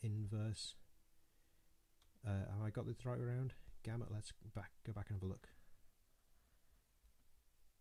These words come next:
I think it's the other way around, isn't it?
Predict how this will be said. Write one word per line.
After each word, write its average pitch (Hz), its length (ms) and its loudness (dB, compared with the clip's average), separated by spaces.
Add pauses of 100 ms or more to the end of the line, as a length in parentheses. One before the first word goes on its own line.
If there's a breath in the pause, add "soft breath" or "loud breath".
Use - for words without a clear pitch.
(920)
I 90 60 -2
think 92 220 0
it's - 80 -6
the 98 120 4
other 95 120 2
way 85 100 2
around, 82 340 0
isn't 85 140 -4
it? 80 140 -8